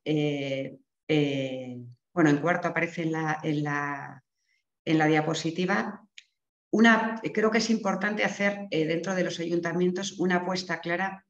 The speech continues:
por los procesos frente a los proyectos. Eh, es verdad,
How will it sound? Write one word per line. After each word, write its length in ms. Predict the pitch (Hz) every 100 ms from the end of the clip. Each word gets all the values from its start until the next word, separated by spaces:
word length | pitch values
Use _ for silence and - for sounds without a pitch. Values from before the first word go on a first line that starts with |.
| _
por 180 | 190 185
los 160 | 185
procesos 580 | 185 156 151 175 180 196
frente 300 | - 151 147
a 60 | 143
los 160 | 135
proyectos. 680 | - 135 131 127 - - - _ _ _ _ _
Eh, 680 | - 165 165 156 147 147 - - _
es 180 | - 214
verdad, 380 | 233 233 240